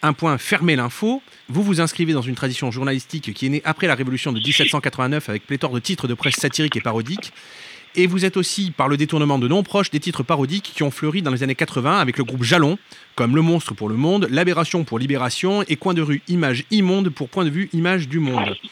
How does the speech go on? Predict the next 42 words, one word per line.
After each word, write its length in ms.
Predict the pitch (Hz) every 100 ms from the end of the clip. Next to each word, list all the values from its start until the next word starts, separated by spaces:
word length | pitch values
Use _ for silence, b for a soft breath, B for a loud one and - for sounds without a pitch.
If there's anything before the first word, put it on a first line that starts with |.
| B B B B B -
On 80 | 180
voit 160 | 214
de 60 | 220
plus 180 | 185 196
en 60 |
plus 140 | 190 202
de 60 |
sites 180 | 165 190
d'information 400 | 156 165 147 185
qui 140 | 175 139
créent 140 | 175
de 60 | 151
l'information 420 | 139 143 131 143
de 60 |
toutes 200 | 123 180
pièces 240 | - 185 165
pour 100 | 127
faire 160 | 143
rire. 380 | 127 165 233 143 127
Vous, 160 | 135 190
vous 120 | 165
prenez 220 | - 165
le 80 | 151
parti 240 | 151 -
de 80 | 143
détourner 340 | 127 151 156
l'information 440 | 147 131 135 127 131
existante 500 | 123 139 - 160 151 -
ou 80 |
de 80 | 127
modifier 360 | 139 156 151 147
certains 340 | - 175 156
biais 220 | 139 175
pour 180 | 185 110
servir 260 | - 123 135
un 80 | 123
propos 260 | - 123
satirique, 520 | 110 196 151 143 196 -
et 40 |
cela 200 | 127 165
fonctionne 340 | 165 131 - 120
bien. 180 | 107